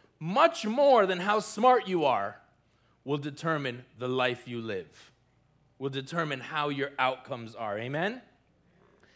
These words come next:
And we're talking about attitudes here. And this topic really does apply to everyone. Why? Because we all have attitudes.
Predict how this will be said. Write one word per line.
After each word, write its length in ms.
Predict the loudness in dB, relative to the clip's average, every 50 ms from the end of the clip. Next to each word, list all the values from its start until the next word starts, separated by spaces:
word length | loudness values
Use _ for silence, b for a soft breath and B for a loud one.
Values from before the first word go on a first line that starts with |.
| b b
And 80 | -2
we're 80 | 0 0
talking 440 | 2 6 6 6 6 6 2 0 2
about 200 | 2 2 2 4
attitudes 640 | 4 4 4 4 2 0 -2 -4 -6 -6 -6 -10 -10
here. 240 | -10 -10 -10 -10 -12 _ _ _ _ _ _ _ _ _ _ _ _ _ _ -6
And 80 | 0 2
this 160 | 2 2 2
topic 400 | 2 2 2 2 2 0 -4 -6 -2
really 280 | 2 4 4 4 4 2
does 280 | 0 0 0 0 0
apply 640 | -2 -4 -4 -2 0 2 2 2 2 0 -2 -4 -8 -14 _ _ _ _ _
to 200 | -14 -10 0 2
everyone. 480 | 2 4 4 2 -2 -4 -4 -8 -12 -18 -20 _ _ _ _ _ _ _ -4
Why? 420 | 0 2 4 4 4 2 0 -2 -8 -20 _ _ _ _ _ _ _
Because 260 | -6 -2 -2 -2 -2 -2
we 180 | -4 -8 -6 -4
all 340 | 0 2 4 6 6 4 4
have 300 | 2 0 0 0 -2 -2
attitudes. 800 | -4 -4 -2 -2 -4 -6 -10 -14 -18 -20 -20 -20 -20 -20 -20